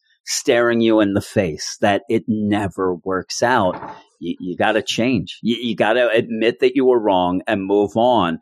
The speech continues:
And the moving on here is we're gonna have our own state. You're not gonna screw with us, and we're gonna rule over everything eventually. Eventually, it's gonna lead to us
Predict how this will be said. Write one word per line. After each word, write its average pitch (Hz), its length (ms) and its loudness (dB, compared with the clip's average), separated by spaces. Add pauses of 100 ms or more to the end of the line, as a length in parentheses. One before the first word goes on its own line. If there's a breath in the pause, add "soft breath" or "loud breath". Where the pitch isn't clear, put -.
(220 soft breath)
And 107 240 -4
the 104 40 0
moving 107 360 0
on 104 240 2
here 90 260 0
is 95 180 0
we're 98 80 -4
gonna 92 160 -2
have 92 120 -2
our 98 140 2
own 101 160 0
state. 120 420 0
You're 98 100 -4
not 85 160 -6
gonna 78 140 -10
screw 113 300 0
with 113 120 2
us, 120 160 0
and 127 60 -6
we're 123 80 -6
gonna 127 180 -4
rule 139 240 0
over 127 280 2
everything 123 440 -2
eventually. 87 520 -2
Eventually, 120 460 0
it's - 140 -4
gonna 101 180 -2
lead 92 260 -2
to 110 120 2
us 78 260 -2